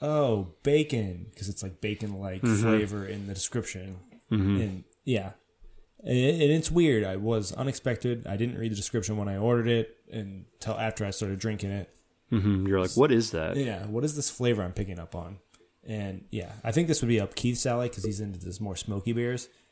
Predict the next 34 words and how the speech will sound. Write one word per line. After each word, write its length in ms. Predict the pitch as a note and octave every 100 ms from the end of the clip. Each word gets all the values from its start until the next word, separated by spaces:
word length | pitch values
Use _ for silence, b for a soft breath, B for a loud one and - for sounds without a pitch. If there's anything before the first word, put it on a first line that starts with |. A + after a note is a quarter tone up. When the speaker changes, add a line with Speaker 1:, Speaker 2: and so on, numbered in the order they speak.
| _
Speaker 2:
Yeah. 200 | F#2 F2+
Speaker 1:
I, 100 | -
I 40 |
think 200 | A#2+ D#3+
it's 260 | D#3 - - - _
interesting 580 | C#3 D3+ F3 D#3 D#3 C#3+
and 100 | A#2+
unique, 400 | A#2+ A#2 C3 C#3
but 140 | A2+ G2
it's 200 | F#2 -
not 260 | A#2 A2
something 360 | - A2 G2+ G2+
I 60 | F2+
would 160 | F#2
go 120 | F2+
back 300 | F2 F#2 F#2 -
to, 320 | G2+ F#2 G2 G2 _ _ _ _ _ -
like, 200 | F#2 - _ _ _
ever 280 | A#2+ F#2+ F#2
again. 420 | F#2+ F#2+ G2+ G2+ -
It 200 | C3 G#2+
was, 240 | A2 G2+ A2
like, 200 | G#2+ -
just 180 | A2+
a 40 | G#2+
nice 260 | G2+ F#2+
experience 540 | - - G2 F#2 G2 -
th-, 180 | - -
for 140 | -
the 40 | G#2
first 260 | G2 -
time, 180 | - F#2+ G2
though. 160 | - - _ _ - - -
Speaker 2:
Yeah. 260 | F2 E2